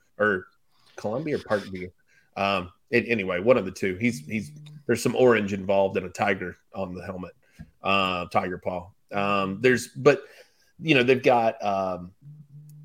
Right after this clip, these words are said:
uh, Mason Short's committed to Alabama already in the twenty-five class, but Georgia's gonna stay on him. I mean, they've got, uh, Brandon Jacobs' son, um, who I believe is at Buford, if I'm not mistaken.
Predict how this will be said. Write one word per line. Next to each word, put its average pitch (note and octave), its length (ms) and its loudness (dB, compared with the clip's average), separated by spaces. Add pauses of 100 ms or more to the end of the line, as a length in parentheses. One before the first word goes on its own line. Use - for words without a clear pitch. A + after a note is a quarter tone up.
(140)
uh, - 340 -6
Mason B2 300 4
Short's E3+ 420 6
committed C3 300 2
to A#2 80 6
Alabama C#3 520 4
already B2 460 4
in A2 80 0
the G#2 60 -8
twenty-five A#2 560 -2
class, A2+ 420 2
but - 140 -18
Georgia's A2 320 -2
gonna G#2 120 -4
stay G2+ 220 -6
on F2+ 140 -16
him. C#3 400 2
I G#2+ 80 -8
mean, G2+ 240 -2 (500)
they've A2 160 -2
got, A2+ 580 0 (100)
uh, F#2 420 -8 (160)
Brandon G#2 340 -2
Jacobs' B2+ 720 0
son, B2 480 -2 (220)
um, F#2 480 -6
who G2+ 100 -4
I F#2+ 60 -4
believe A2 260 0
is G2+ 80 -8
at F2+ 140 -14
Buford, C3 560 0
if A#2+ 100 -4
I'm A#2 80 -4
not A#2+ 180 -2
mistaken. A#2 760 0